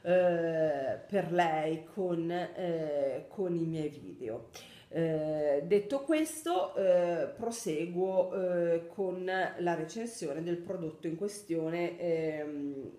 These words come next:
questa ma-, mm, di questa mattina. Il prodotto che vi voglio recensire è questo.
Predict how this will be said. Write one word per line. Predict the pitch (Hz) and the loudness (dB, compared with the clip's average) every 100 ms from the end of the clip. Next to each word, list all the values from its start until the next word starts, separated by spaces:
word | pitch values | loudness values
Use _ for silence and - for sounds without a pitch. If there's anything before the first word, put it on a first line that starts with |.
| - | -6
questa | 175 170 165 | -4 -2 -2
ma-, | 143 147 | -4 -6
mm, | 165 160 156 143 143 - - - | -6 -4 -4 -4 -8 -10 -16 -16
di | - 175 | -10 -6
questa | 170 - - | -6 -6 -8
mattina. | 95 - - 104 - - - - - | -14 -14 -14 -14 -14 -16 -20 -20 -8
Il | - | -6
prodotto | 285 381 254 277 - | -2 2 4 2 0
che | 233 | -4
vi | 190 | -2
voglio | 185 170 160 156 | 2 4 4 0
recensire | 170 277 285 - 190 180 175 - | -2 -4 -6 -6 -6 -2 -2 -2
è | - 156 | -6 -4
questo. | 160 143 - - 165 165 160 | -2 -4 -4 -4 -2 -2 -8